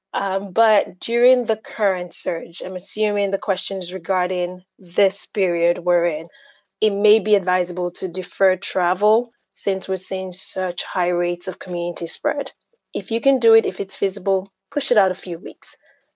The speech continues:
If you're already on the way there or it's just not feasible for you to move that around,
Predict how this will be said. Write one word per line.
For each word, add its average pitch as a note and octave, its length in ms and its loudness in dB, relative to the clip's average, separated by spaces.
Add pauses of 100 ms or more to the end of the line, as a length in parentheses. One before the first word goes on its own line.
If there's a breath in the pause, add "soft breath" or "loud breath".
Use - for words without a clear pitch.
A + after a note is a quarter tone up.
(160)
If A#3 340 -2
you're G#3 200 4
already G3+ 400 6
on A#3 100 0
the B3+ 80 4
way A3 220 4
there F#3+ 440 4
or F#3 300 4
it's F3+ 240 -2
just F3+ 180 -6
not F#3+ 140 -2
feasible F3+ 380 -6
for F3+ 160 -6
you F3+ 140 -4
to F3+ 180 -10
move F3 180 -4
that F3+ 300 0 (100)
around, F3+ 540 0